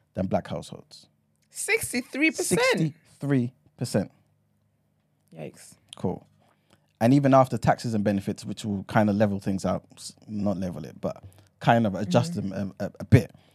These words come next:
Speaker 1: right? They're still nearly a fifth better off. This is according to official figures. The O N S said that, um, the average white household income in the financial year, um, to two thousand nineteen was forty-two thousand three hundred seventy-one, compared to thirty-five thousand five hundred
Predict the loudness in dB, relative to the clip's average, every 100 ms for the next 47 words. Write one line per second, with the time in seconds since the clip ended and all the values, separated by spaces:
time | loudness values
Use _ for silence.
0 | _ _ 2 2 2 -4 0 2 4 4
1 | 2 -2 -6 -2 -2 2 0 2 -2 -4
2 | -10 -20 -8 -4 -2 -2 -2 -4 -4 -6
3 | -6 -8 -10 -16 -20 _ _ -20 _ 2
4 | 4 6 2 0 -2 0 -2 -2 -4 2
5 | 2 2 2 2 2 0 0 -2 -6 -6
6 | -10 -4 -4 -4 -6 -6 -6 -4 -4 -4
7 | -4 -2 -4 -6 -12 _ _ _ _ -4
8 | -4 -6 0 0 0 -4 -4 -2 2 2
9 | 2 -4 _ _ -12 -6 -2 -2 -2 -2
10 | 2 2 2 -6 -8 _ _ 0 0 0
11 | -2 -2 -2 0 2 0 -4 -6 -4 -4
12 | -6 -8 -8 -20 -20 2 4 4 4 4
13 | 4 0 0 0 2 2 -2 -2